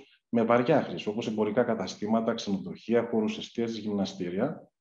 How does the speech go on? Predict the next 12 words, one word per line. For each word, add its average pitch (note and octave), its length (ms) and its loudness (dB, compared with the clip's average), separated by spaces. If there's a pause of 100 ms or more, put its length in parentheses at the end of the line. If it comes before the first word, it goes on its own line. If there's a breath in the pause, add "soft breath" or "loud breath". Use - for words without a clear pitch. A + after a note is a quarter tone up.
(600)
Επίσης, D3 600 0
είναι C#3+ 160 2
κατάλληλο C#3+ 420 4
για A#2+ 180 4
ειδικές A2+ 380 0
κατασκευές, A2+ 720 -2
όπως B2+ 200 -4
χτιστά G#2+ 400 2
έπιπλα, A2+ 420 -2
κρεβάτια, G#2+ 720 0
πάγκους A2 340 0
κουζίνας, F#2+ 680 -6